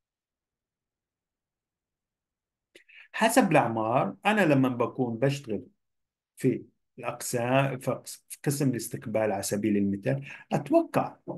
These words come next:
إنه بعض الحالات تجيني حسب العمر. طبعًا هاي منه قاعدة أو ها، بس إيش في ال-، في المرجح، أو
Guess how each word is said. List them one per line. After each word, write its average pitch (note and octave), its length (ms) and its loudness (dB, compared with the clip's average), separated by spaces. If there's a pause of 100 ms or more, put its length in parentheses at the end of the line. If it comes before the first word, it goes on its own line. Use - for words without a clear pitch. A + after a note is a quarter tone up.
(140)
إنه C#3 240 8
بعض C#3 340 4
الحالات B2 540 2
تجيني G#2+ 500 -4
حسب A#2 340 0
العمر. G#2+ 320 -4
طبعًا F#3+ 540 2 (420)
هاي - 180 4
منه F3+ 420 6
قاعدة A2 500 4
أو A#2 260 4
ها، - 340 -2
بس - 260 -4
إيش F#3+ 240 4
في - 180 -2
ال-، - 220 0
في - 160 -4
المرجح، D#3+ 720 2
أو C#3 260 0